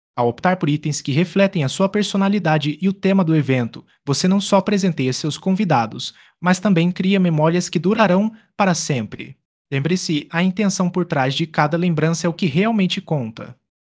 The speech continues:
Portanto, não tenha medo de explorar sua criatividade e fazer escolhas que encantem a todos.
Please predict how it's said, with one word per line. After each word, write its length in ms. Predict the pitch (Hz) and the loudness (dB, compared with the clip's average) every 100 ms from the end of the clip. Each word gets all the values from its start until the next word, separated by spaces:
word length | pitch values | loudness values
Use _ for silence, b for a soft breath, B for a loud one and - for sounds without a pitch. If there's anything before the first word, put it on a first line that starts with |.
| - | 0
Portanto, 560 | 185 190 156 117 - _ | 2 4 2 0 -10 _
não 180 | 160 202 | 0 2
tenha 240 | 220 202 190 | 4 4 6
medo 300 | 160 170 175 | 4 4 2
de 80 | |
explorar 460 | 165 - 196 160 165 | 2 0 2 4 4
sua 220 | 165 208 | 2 0
criatividade 840 | 202 208 185 220 165 143 160 156 156 | 2 2 2 0 2 4 4 2 0
e 80 | |
fazer 360 | 180 - 160 151 | 0 2 4 2
escolhas 420 | 156 - 143 175 | 0 0 0 0
que 120 | - | 2
encantem 400 | 185 202 233 214 | 2 2 2 4
a 80 | 180 | 4
todos. 600 | 180 120 107 - - - | 2 -2 -4 -8 -10 -10